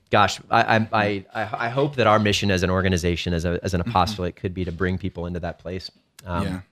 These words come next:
Speaker 1: and I, I wanted to close with just a, a scriptural reflection. You know, where's the, the, the, the, the primo verse for,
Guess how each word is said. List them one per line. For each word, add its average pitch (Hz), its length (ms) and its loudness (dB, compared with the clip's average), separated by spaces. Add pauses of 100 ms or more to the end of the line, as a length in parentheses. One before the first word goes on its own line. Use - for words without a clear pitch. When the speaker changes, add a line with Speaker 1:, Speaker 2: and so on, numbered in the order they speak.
(120)
Speaker 1:
and 120 120 6
I, 113 200 2
I 120 80 6
wanted 127 220 6
to 104 60 2
close 104 200 2
with 98 100 2
just 92 220 -2
a, 85 180 2
a 90 60 2
scriptural 95 420 0
reflection. 85 640 -2
You 92 120 0
know, 87 200 2 (240)
where's 117 380 6
the, 90 360 6 (360)
the, 90 480 4 (180)
the, 95 240 -2
the, 82 140 -6 (320)
the 101 80 -4
primo 110 640 4
verse 87 440 -2
for, 87 520 -8